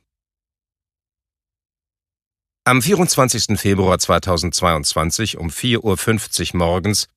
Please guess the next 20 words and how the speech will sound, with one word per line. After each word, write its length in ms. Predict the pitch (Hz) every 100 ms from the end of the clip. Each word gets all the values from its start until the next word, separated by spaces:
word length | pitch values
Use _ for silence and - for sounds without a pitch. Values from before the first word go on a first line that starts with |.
| _ _ _
startete 440 | - 113 107 107 107
Moskau 480 | 107 101 - 98
seine 280 | 98 85 85
Raketenangriffe 1200 | 80 - 104 - 107 - 101 90 90 92 101 90 -
auf 240 | 90 -
ukrainisches 720 | 92 98 82 92 85 80 -
Territorium. 720 | - 80 80 87 - - - - _ _ _ _ _ _ _ _ -
Während 260 | 92 90 87
das 140 | 85
Staatsfernsehen 960 | 101 101 - - 107 107 87 104 110 92
der 140 | 82
Russischen 460 | 78 101 101 95 90
Föderation 760 | 98 87 85 - 101 98 101 - _ -
Wladimir 500 | 98 98 101 101 90
Putins 520 | - 113 104 90 -
Ansprache 720 | - 107 - 87 87 92 87
an 120 | 90
sein 200 | 82 82
Volk 320 | 80 123 113 101
übertrug, 560 | 87 85 110 120 110